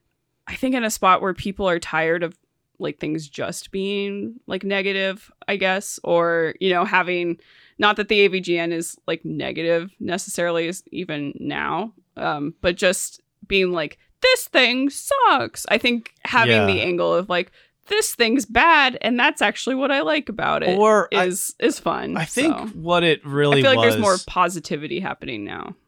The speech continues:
Speaker 2: w-, the thing I didn't really like about it back in the day was it just felt like people were using video games, this old media, video games, movies, whatever, uh, as just, like, fodder for jokes.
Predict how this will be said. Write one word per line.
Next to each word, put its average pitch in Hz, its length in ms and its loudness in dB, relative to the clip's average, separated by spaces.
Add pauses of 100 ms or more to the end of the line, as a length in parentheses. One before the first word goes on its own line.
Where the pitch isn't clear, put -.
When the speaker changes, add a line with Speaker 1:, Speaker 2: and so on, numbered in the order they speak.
(180)
Speaker 2:
w-, - 280 -14
the 190 140 -4
thing 269 240 -2
I 185 100 2
didn't 143 280 0
really 123 280 2
like 110 220 0
about 101 280 -2
it 95 180 -6
back 101 240 -2
in 98 80 -4
the 87 80 -6
day 87 480 -2
was 87 400 -6
it - 80 -2
just - 180 0
felt 294 160 4
like 214 160 0
people 180 240 -6
were 151 120 0
using 117 720 -2
video 107 320 -2
games, 98 280 -6
this 113 120 -8
old 120 220 -4
media, 87 500 -2 (340)
video 190 300 2
games, 147 200 4
movies, 127 360 2
whatever, 110 280 -4 (640)
uh, 101 600 0 (500)
as 139 180 2
just, 165 140 -2
like, 175 160 -2
fodder 180 440 2
for - 160 -4
jokes. 131 680 -2